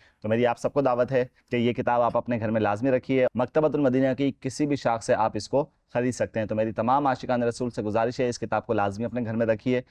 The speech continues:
اور روزانہ کی بنیاد پر کوئی ایک مکتوب بھی پڑھیں گے تو انشاءاللہ آپ کو بہت فائدہ ہوگا۔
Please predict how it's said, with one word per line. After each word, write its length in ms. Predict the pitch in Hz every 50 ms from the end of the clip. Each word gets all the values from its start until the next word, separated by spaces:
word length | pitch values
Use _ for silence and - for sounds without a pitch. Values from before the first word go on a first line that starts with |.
| _ _ _ _
اور 180 | - 110 117 113
روزانہ 400 | 110 123 143 147 143 147 143 139
کی 120 | 127 135
بنیاد 300 | 127 120 120 120 117 117 -
پر 100 | - 123
کوئی 220 | 104 - 123 127 - -
ایک 200 | 135 143 - 127
مکتوب 260 | 127 - - 123 120
بھی 100 | 127 120
پڑھیں 280 | - 117 120 120 127
گے 100 | 131 127 135 - _ _ _ -
تو 100 | - 113
انشاءاللہ 320 | 107 - 107 107 107 110
آپ 160 | 107 104 -
کو 140 | - 135 156
بہت 340 | 151 131 110 107 117 110 -
فائدہ 240 | - 95 90 87 92
ہوگا۔ 180 | 87 82 87